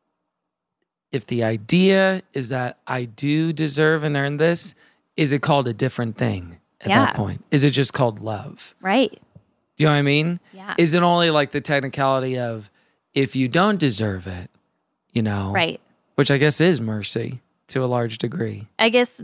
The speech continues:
Speaker 2: that, yeah, that, like, that colors then every kind of love you get in Christianity, basically, because if your baseline is always, "I don't deserve it,"
Speaker 1: Mm-hmm.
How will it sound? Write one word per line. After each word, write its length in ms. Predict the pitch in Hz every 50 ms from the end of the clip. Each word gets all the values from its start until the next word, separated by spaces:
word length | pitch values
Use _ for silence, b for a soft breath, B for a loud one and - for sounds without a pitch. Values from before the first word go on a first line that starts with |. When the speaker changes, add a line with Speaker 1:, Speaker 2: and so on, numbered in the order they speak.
| 214
Speaker 2:
that, 260 | - 233 226 233 - -
yeah, 280 | 214 214 254 285 285 240
that, 220 | 214 208 208 208
like, 340 | 208 220 208 208 202 - _ -
that 180 | 190 185 -
colors 420 | - - 208 208 214 202 196 190 185
then 240 | 196 185 170 - - -
every 340 | - 196 190 185 196 196 190
kind 340 | 180 - - 180 185 190 180
of 100 | 175 151
love 300 | 156 156 156 175 190 190
you 140 | 180 165 170
get 260 | - 160 151 - -
in 120 | - 170
Christianity, 640 | 175 - 165 160 - - 156 160 165 160 160 151 85 -
basically, 560 | - - - - - - - - - - 185
because 360 | - 170 - - - 160 -
if 120 | 180 - -
your 100 | 170 165
baseline 520 | - 170 165 170 - - 180 160 151 151 160
is 100 | 151 -
always, 420 | - 123 143 143 147 143 151 -
"I 60 | - 165
don't 280 | - - 135 - -
deserve 360 | - 156 - 151 123 139 170
it," 320 | 170 180 202 220 - - - b b b
Speaker 1:
Mm-hmm. 360 | 143 139 139 147 156 180 214